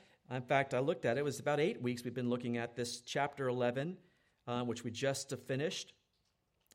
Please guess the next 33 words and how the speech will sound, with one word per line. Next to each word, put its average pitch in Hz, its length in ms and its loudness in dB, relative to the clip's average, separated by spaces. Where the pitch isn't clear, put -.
uh, 127 160 -2
trying 151 320 0
to 156 120 0
understand 135 680 -2
authentic 139 640 0
biblical 131 440 -2
faith. 113 360 -2
It's 107 140 -6
a 135 60 -2
faith 175 380 0
that 147 120 -4
relies 135 440 0
on 123 60 -6
the 120 80 -4
promises 127 560 -4
of 123 160 -6
God, 101 340 0
regardless 113 720 0
of 135 100 -2
our 135 100 0
circumstances, 110 880 -6
regardless 113 540 -2
of 117 100 -4
what's 127 200 -4
happening, 123 440 -2
uh, 110 220 0
in 117 160 -2
the 101 100 2
world, 110 500 2
in 117 140 -2
our 110 140 2
present 127 420 4
life. 131 480 -2